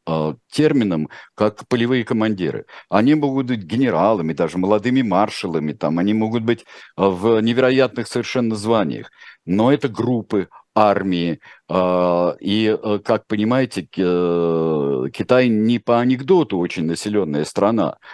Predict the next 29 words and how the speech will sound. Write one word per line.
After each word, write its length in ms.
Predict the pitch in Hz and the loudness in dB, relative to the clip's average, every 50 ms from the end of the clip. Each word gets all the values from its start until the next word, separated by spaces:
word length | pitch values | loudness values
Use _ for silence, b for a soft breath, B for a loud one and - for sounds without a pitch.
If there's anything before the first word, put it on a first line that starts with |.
| B B B B _ | B B B B _
а 160 | - 85 90 | 2 2 2
это 340 | 90 - - 117 120 - 127 110 92 _ _ | 2 2 0 -2 -2 -2 -4 -6 -6 _ _
невероятно 960 | 92 85 87 101 120 117 156 151 156 165 156 156 175 160 113 - - 85 80 | -4 -2 0 0 2 4 4 4 4 6 6 6 6 6 4 2 -2 -4 -2
населённая 720 | 80 80 - - - 85 85 87 82 73 71 67 69 67 | -2 -2 -4 -4 -4 -2 0 0 0 -2 -2 -4 -4 -4
страна. 520 | 65 - - 76 80 80 78 71 58 - - _ B B B B B B B B _ - | -6 -6 -4 -2 -2 0 0 -2 -4 -6 -8 _ B B B B B B B B _ -2
И 200 | 98 104 104 104 | 0 2 4 4
мы 340 | 101 104 98 101 107 110 | 2 2 2 2 0 2
можем, 500 | 113 120 143 165 143 123 131 123 120 117 | 4 4 4 2 2 2 0 0 2 2
э, 280 | 117 110 107 104 101 - - - 98 98 95 92 90 95 | 2 2 4 2 2 0 0 -2 0 0 2 2 2 0
э, 20 | 95 | -2
сколько 380 | - - - 135 131 113 - | -4 -4 -2 -2 -2 -2 -2
угодно 480 | 120 120 110 98 135 143 131 101 92 95 | -4 -4 0 0 0 0 0 0 0 0
иронизировать 760 | 101 101 104 104 104 104 101 101 127 139 135 117 98 87 - | 0 2 2 0 0 0 0 0 0 0 2 0 -2 -4 -2
по 140 | - 95 85 | -4 -4 -2
поводу, 400 | - 110 117 117 110 92 82 78 | 0 0 0 0 0 -2 -4 -4
там, 220 | - 90 80 78 | -2 -4 -4 -4
состоялась 520 | - - - - - 104 107 101 90 - | -4 -8 -2 2 2 4 4 2 0 -2
мелкая 400 | 95 98 95 92 85 - - 82 | -2 0 0 0 -2 -2 -4 -4
стычка, 400 | 80 - - 127 131 117 - - | -4 -2 -4 -4 -4 -4 -4 -4
миллион 320 | 87 85 90 95 95 90 87 | -2 -2 0 0 0 -2 -2
с 100 | - - | 0 -2
одной 260 | 92 85 85 110 113 | -2 0 0 -2 -4
стороны, 420 | - - 107 104 95 95 101 95 B B B B B | -2 0 0 0 2 0 0 -2 B B B B B
полтора 320 | - 95 87 107 98 98 95 | -6 -2 0 2 2 4 2
миллиона 420 | 90 90 87 92 90 85 82 82 | 2 2 0 0 0 0 -2 -2
с 40 | 80 | -4
другой 320 | 82 87 92 95 123 131 | -4 -6 -2 -2 -2 -2
стороны. 380 | 117 - 110 110 110 107 95 B B B B B B B B | -2 -2 -2 0 0 0 -2 B B B B B B B B
Э, 160 | - 113 117 | -2 0 0